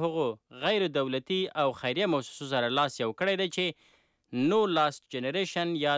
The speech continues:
د نسلونو د ورکېدو د مخنیوي پروګرام سره کار کوي. دغه پروګرام په سوریه کې په ماشومانو او تنکیو ځوانانو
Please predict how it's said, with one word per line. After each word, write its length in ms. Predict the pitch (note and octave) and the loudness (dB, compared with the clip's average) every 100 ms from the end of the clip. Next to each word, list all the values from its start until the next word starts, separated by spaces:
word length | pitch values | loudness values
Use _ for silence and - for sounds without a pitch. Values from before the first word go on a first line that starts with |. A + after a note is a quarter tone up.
| C3+ | 0
د 120 | B2+ | -4
نسلونو 440 | B2 - F3 F#3 F3+ | -4 -4 -2 0 0
د 240 | E3+ C#3 C3 | 0 0 0
ورکېدو 480 | B2+ - B2+ C3 F3 E3 | -2 -4 -4 -2 -2 0
د 100 | C3 B2+ | 0 0
مخنیوي 340 | B2 B2+ F#3+ E3+ | -2 -2 0 0
پروګرام 340 | B2+ A#2+ A#2 - | -2 0 -2 0
سره 180 | A2+ A2+ | -2 0
کار 140 | D3+ A2+ - | 0 0 -4
کوي. 180 | F#2 - _ _ A#2+ | -18 -20 _ _ -2
دغه 140 | B2+ B2+ | 0 0
پروګرام 420 | C#3 B2+ C#3+ F#3+ F3+ | -2 0 0 0 0
په 120 | D#3 - | -4 -4
سوریه 260 | C3 E3 | -4 -4
کې 180 | E3+ E3 | -2 -6
په 120 | C3 B2 | -2 -2
ماشومانو 440 | A#2 B2 D#3 F3 F3+ | -2 0 0 2 0
او 60 | C#3+ B2 | -2 -2
تنکیو 380 | B2+ A#2+ G#3 D3 | -4 -2 -2 0
ځوانانو 340 | B2+ B2+ E3 | 0 2 0